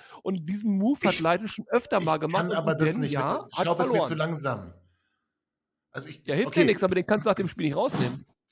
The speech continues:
Speaker 2: Okay, also das heißt, dann ist das jetzt so eine Nummer, äh, die wir bei Bright ge-, gesehen haben in der letzten Saison, die wir bei,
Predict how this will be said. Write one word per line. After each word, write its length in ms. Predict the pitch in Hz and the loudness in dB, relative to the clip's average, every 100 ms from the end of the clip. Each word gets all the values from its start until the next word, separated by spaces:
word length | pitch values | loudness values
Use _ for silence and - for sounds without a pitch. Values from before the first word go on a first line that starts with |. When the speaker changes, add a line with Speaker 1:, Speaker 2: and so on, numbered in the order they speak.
| - | -8
Speaker 2:
Okay, 240 | 127 196 | 2 6
also 140 | 151 143 | 6 4
das 60 | 160 | 2
heißt, 140 | 156 | 2
dann 120 | 156 175 | 0 0
ist 100 | 190 | -2
das 100 | 175 | -2
jetzt 140 | 180 | -2
so 80 | 180 | -2
eine 80 | 165 | -4
Nummer, 340 | 170 185 196 | -2 -2 -2
äh, 180 | 160 160 | -4 -6
die 160 | 160 151 | -6 -2
wir 180 | 156 127 | -2 -2
bei 120 | 139 | -2
Bright 300 | 131 147 147 | 0 0 -2
ge-, 220 | 165 151 | -12 -10
gesehen 320 | 147 143 156 | -6 -4 -2
haben 200 | 147 147 | -2 -2
in 80 | 143 | -6
der 80 | 143 | -8
letzten 240 | 147 156 | -8 -10
Saison, 280 | 135 147 139 | -4 -4 -4
die 140 | 127 | -4
wir 160 | 123 127 | -2 0
bei, 300 | 120 117 | 0 0